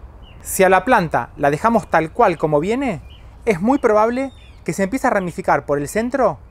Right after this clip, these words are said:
y toda esta parte va a tener mucho menor cantidad de luz, por lo cual la planta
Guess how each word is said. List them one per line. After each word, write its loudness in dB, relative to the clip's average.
y -8
toda 2
esta 0
parte -2
va 2
a -2
tener -4
mucho -2
menor 0
cantidad -2
de 0
luz, -2
por 2
lo 2
cual 2
la 2
planta 0